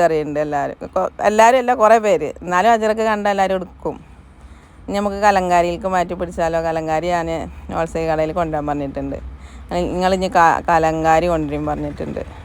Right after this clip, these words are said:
കലങ്കാരി, ആ കലങ്കാരി ഉണ്ടല്ലോ, ആ മറ്റേ പ്രിന്റ് ഉണ്ടല്ലോ, ഇത് ബാട്ടിക്ക്.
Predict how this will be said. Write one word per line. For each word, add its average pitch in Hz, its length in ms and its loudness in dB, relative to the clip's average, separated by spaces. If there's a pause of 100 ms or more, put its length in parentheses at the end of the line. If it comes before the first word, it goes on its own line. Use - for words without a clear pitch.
(120)
കലങ്കാരി, 165 520 -4
ആ - 180 -2
കലങ്കാരി 202 480 6
ഉണ്ടല്ലോ, 196 220 6 (120)
ആ - 20 6 (160)
മറ്റേ 196 340 0 (520)
പ്രിന്റ് 202 280 -2
ഉണ്ടല്ലോ, 156 260 -2 (100)
ഇത് 196 140 0 (360)
ബാട്ടിക്ക്. 175 460 -2